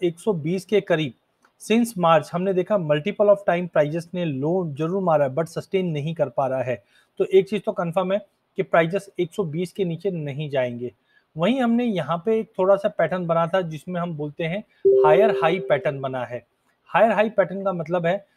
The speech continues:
कि हमेशा previous हाई तोड़ रहा है और हमने इसी चैत पे prices को एक सौ तिरसठ चौसठ का भी लेवल बनते हुए देखा,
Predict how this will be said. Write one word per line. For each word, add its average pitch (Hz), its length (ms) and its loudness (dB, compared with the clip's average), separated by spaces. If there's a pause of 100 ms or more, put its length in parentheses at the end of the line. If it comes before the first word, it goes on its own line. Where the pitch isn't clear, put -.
(180)
कि 196 80 2
हमेशा 180 460 0
previous 180 440 -2
हाई 165 160 0
तोड़ 143 280 -4
रहा 139 100 -2
है 139 60 -2
और 156 160 0
हमने 165 260 -4
इसी 151 300 -10
चैत 165 260 -4 (100)
पे 175 140 -2 (380)
prices 160 300 0
को 180 140 -4
एक 151 140 -6
सौ 180 120 -6
तिरसठ 160 340 -6
चौसठ 165 320 -4 (100)
का 170 80 -2
भी 175 100 0
लेवल 170 320 0
बनते 165 300 -6
हुए 170 120 -2
देखा, 135 360 -6